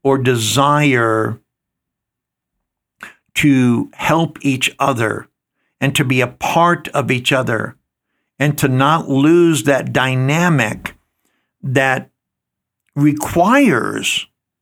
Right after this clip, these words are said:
me being close to you, you being close to me, to embrace and an emotional hug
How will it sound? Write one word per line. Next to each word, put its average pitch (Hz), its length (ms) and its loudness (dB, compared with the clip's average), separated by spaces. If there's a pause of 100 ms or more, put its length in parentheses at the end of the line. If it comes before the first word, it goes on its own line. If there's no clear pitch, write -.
(420)
me 185 440 4
being 147 340 2
close 160 360 0
to - 160 -4
you, 156 260 4
you 139 380 2
being 160 340 2
close 156 400 0
to 143 120 -2
me, 139 540 0 (720)
to 165 200 4
embrace 147 1000 2 (440)
and 147 140 2
an 131 120 2
emotional 170 840 2
hug 151 540 0